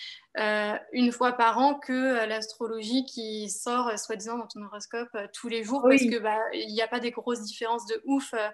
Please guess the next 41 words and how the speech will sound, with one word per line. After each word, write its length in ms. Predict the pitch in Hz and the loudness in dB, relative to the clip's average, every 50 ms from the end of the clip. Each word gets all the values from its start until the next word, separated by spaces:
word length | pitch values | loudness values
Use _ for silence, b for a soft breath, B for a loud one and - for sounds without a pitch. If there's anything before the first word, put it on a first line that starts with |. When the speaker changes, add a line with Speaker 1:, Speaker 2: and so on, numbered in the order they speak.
| 214 B B B B B B - | -8 B B B B B B -6
Speaker 1:
à 100 | 208 208 | -4 -4
chaque 300 | 208 - 220 220 208 214 | -2 -2 -2 -2 -2 -2
jour. 220 | 214 277 277 277 | -2 0 0 0
Les 100 | 247 208 | -2 -2
planètes, 400 | 196 - 214 214 226 240 247 240 | -4 -6 -6 -6 -4 -6 -6 -6
elles 180 | 226 202 196 196 | -6 -6 -6 -6
bougent 260 | 185 185 - - - - | -8 -12 -12 -14 -12 -8
pas, 280 | - 226 233 233 220 208 | -6 -6 -6 -4 -6 -8
euh, 120 | 202 233 | -10 -12
enfin, 200 | - - 226 202 196 - | -6 -6 -6 -6 -6 -2
elles 120 | - 240 233 | 0 2 4
Speaker 2:
Bien 100 | 226 220 | 4 4
Speaker 1:
bougent, 160 | 254 294 294 262 | 4 4 4 4
Speaker 2:
sûr. 80 | 240 214 | 4 2
Speaker 1:
mais 80 | 214 | -2
je 100 | 208 214 | -2 -2
veux 60 | 226 214 | -2 -2
dire, 180 | 214 240 240 226 | 0 -2 0 0
euh, 240 | 214 208 208 - - 233 226 226 220 | 0 0 0 -2 -6 -10 -12 -10 -4
ça 140 | - 226 208 | -2 -2 0
a 40 | |
pas 120 | 208 - 247 | 2 2 2
une 120 | 254 247 240 | 4 4 2
incidence, 520 | 226 226 - - 226 214 240 254 254 - | 0 -2 -4 -6 -2 0 0 0 -2 -2
euh, 140 | 247 214 196 190 - B B B B B B - | -4 -6 -6 -6 -10 B B B B B B 2
de 100 | 214 233 | 2 4
faire 180 | 240 294 277 294 | 6 6 4 6
ton 140 | 294 311 269 | 4 2 2
thème 160 | 269 262 254 | 4 2 4
astral 380 | 247 269 262 - - 320 320 320 | 2 2 2 2 2 2 2 2
tous 100 | - 285 | 0 0
les 180 | 277 247 262 254 233 | 0 2 2 0 0
jours, 240 | 208 262 294 320 262 | 0 0 0 2 2
<laughs> 240 | 269 240 277 277 | 2 0 0 0
ça, 460 | - - - 202 - 294 254 269 220 226 | -2 -4 -6 -2 0 2 2 2 2 0
ça 160 | - - 262 | -2 0 2
Speaker 2:
Oui. 140 | 254 240 226 | 2 2 2
Speaker 1:
sert 100 | 220 214 | -2 -6
à 100 | 220 214 | -8 -8
rien, 180 | 240 240 220 220 | -8 -10 -12 -12
quoi. 140 | - 214 | -14 -16